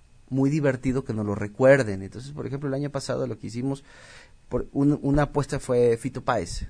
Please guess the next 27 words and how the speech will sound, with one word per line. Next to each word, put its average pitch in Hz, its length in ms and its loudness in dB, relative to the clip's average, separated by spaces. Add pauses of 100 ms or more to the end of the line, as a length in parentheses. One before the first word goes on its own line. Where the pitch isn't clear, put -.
¿no? - 300 -12
Que 123 120 -2
no, 135 480 2 (720)
que 131 300 2
es - 260 -2
conocido, 151 680 0 (360)
pero 127 140 0
no 131 100 6
es 127 120 -2
el 135 80 0
artista 120 280 -4
más 120 160 -2
importante 113 400 -4
latinoamericamente 104 680 -6
hablando, 123 320 -2
pero 139 240 2
tiene, 151 380 0 (540)
tiene 147 200 0
música 165 400 4
que - 80 -6
la 123 100 -2
gente 139 260 -4
canta 131 360 2
porque 123 180 -10
se - 160 -6
la - 80 -6
sabe. 101 380 -4